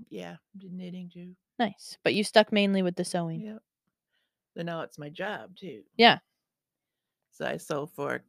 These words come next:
Speaker 1: K Studio.
Speaker 2: Okay.
Speaker 1: When she gets orders, then I go pick up what I need to make
Speaker 2: Nice.
Speaker 1: for her, and she, when the c-, pandemic started, she bought my machines to have at home.
Speaker 2: Okay,
Speaker 1: So now I
Speaker 2: nice.
Speaker 1: sew at home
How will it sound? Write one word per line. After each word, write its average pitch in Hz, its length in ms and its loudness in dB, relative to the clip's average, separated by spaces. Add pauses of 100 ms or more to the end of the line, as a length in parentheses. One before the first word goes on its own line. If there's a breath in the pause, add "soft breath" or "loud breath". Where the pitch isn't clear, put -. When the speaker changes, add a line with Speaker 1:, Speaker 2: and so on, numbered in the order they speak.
(160)
Speaker 1:
K 147 180 -6
Studio. 147 760 -8
Speaker 2:
Okay. 220 280 8 (160)
Speaker 1:
When 147 140 -8
she 156 140 -8
gets 156 220 -4
orders, 165 480 -2
then 170 100 -8
I 165 100 -8
go 170 280 -10 (560)
pick - 180 -14
up - 240 -12
what 185 140 -8
I 185 120 -6
need 185 220 -6
to 175 220 -8 (140)
make 233 300 2
Speaker 2:
Nice. - 20 -20
Speaker 1:
for 175 140 -6
her, 185 220 -8
and 170 260 -12 (920)
she, - 400 -6
when 165 200 -2
the 156 200 -4 (260)
c-, 180 100 -2
pandemic 160 580 2
started, 143 340 -6
she - 140 -14
bought 139 300 -6
my 127 80 -14
machines 151 500 -12
to 156 120 -10
have 160 120 -8
at - 80 -6
home. 151 280 -12 (200)
Speaker 2:
Okay, 240 280 10
Speaker 1:
So 175 120 0
now 311 100 10
I 262 60 10
Speaker 2:
nice. 151 120 2
Speaker 1:
sew 160 120 0
at 139 120 0
home 143 400 -8